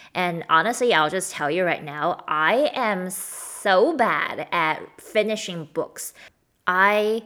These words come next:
tend to get excited when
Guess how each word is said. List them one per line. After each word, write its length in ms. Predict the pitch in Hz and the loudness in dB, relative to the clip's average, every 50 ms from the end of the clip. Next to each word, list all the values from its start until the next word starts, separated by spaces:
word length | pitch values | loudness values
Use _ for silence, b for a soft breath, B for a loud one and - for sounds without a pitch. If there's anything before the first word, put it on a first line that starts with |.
| - - - | -12 -20 -10
tend 320 | - - 240 294 359 359 | 0 2 2 2 0 -6
to 160 | - - 330 | -4 -4 -2
get 240 | 233 247 214 - - | 2 2 2 2 2
excited 800 | - 165 - - - - 160 170 170 190 220 247 294 330 - - - - | -2 -6 -8 -8 -8 -4 -2 -2 -2 0 2 2 2 2 0 -4 -14 -12
when 480 | 180 175 202 196 185 175 175 175 175 | -2 0 2 2 2 2 -2 -8 -10